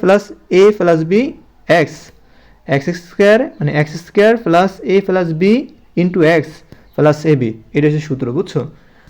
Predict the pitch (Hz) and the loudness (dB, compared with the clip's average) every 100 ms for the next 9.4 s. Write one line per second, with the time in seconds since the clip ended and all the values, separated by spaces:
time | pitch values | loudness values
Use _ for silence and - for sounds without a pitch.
0 | - - 175 165 165 170 180 185 190 147 | -8 -2 0 2 0 0 0 -2 -2 -4
1 | 151 160 151 147 175 156 175 254 156 156 | -2 0 0 0 -2 -2 -2 -2 -2 -2
2 | 160 160 160 151 156 156 220 151 151 160 | -2 -2 -2 -2 0 0 0 -2 0 0
3 | 151 147 147 151 147 190 269 - - - | -2 -2 0 0 -2 -4 -6 -10 -18 -12
4 | 151 170 170 170 160 175 214 214 165 160 | 0 0 2 0 0 -2 -2 0 0 0
5 | 156 160 160 156 151 156 156 151 151 226 | -2 -2 -2 -2 -2 0 2 2 0 -2
6 | 302 151 151 156 151 160 170 214 226 160 | -2 -2 0 0 -2 -4 -2 -4 0 0
7 | 156 135 120 120 143 226 - - - _ | 0 -2 -4 -4 -4 -4 -6 -12 -16 _
8 | _ 131 131 143 151 160 - - - _ | _ -6 -2 -2 -2 -4 -6 -20 -20 _
9 | - 127 127 147 | -10 -6 -4 -2